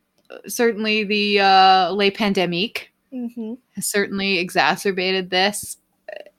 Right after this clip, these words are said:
Speaker 1: I think the fact of the matter is, too many men and also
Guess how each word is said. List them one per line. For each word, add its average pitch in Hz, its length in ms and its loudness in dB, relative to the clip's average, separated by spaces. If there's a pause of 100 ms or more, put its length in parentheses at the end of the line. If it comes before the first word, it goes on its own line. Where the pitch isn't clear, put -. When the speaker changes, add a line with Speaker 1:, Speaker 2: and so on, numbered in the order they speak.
(100)
Speaker 1:
I 196 100 2
think 190 480 2 (520)
the 180 60 -10
fact 240 220 2
of 277 40 0
the 247 60 2
matter 190 340 4
is, 180 340 0 (760)
too 247 160 0
many 240 200 4
men 262 460 2 (100)
and 190 140 -2
also 247 560 2